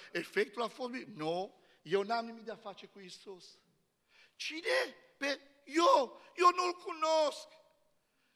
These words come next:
Cum? Ca, lasă-mă în pace. N-a mai contat numele, n-a mai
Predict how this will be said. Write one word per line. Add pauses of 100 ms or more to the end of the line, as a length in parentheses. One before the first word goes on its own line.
Cum?
Ca, (680)
lasă-mă
în
pace. (140)
N-a
mai
contat
numele,
n-a
mai